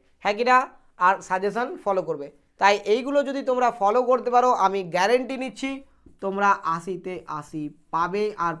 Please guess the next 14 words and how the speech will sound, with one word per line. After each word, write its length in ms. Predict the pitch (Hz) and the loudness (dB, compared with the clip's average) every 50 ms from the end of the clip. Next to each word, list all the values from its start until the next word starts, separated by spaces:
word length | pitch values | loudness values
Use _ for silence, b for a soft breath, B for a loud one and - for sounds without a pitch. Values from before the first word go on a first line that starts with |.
| - | -10
প্রতিটা 560 | - 180 185 185 180 180 185 170 190 185 185 175 | -10 -8 -8 -8 -8 -12 -12 -10 -6 -6 -6 -6
প্রশ্ন 500 | 170 170 165 156 - 160 160 160 156 156 | -8 -10 -14 -14 -12 -12 -14 -14 -14 -14
পরীক্ষায় 400 | - 151 147 143 - - 175 220 | -16 -16 -16 -14 -10 -8 -8 -8
কমন 300 | - - 175 160 151 147 | -8 -8 -10 -10 -10 -10
পাবে। 220 | 143 139 127 123 - _ _ _ _ _ _ _ _ - | -12 -14 -16 -18 -20 _ _ _ _ _ _ _ _ 4
আশা 240 | 170 185 196 233 | 6 6 6 4
করছি 360 | 226 233 240 226 226 254 254 220 | 4 2 2 2 0 -2 -2 -2
ভিডিওটা 320 | 196 196 196 208 202 202 | -2 0 0 0 0 0
তোমাদের 300 | 190 196 196 190 196 185 | -2 -4 -4 -4 -4 -2
ভালো 180 | 170 185 208 220 | -2 -2 -2 -2
লেগেছে। 380 | 226 226 226 220 226 233 220 | 0 0 -2 -2 -2 -2 -4
যদি 300 | 180 170 170 170 175 170 | -4 -4 -6 -6 -6 -6
ভালো 220 | 151 156 180 214 226 | -6 -4 -2 -2 0
লেগেছে 420 | 240 226 226 208 247 247 247 b | 0 0 0 0 -2 -4 -4 b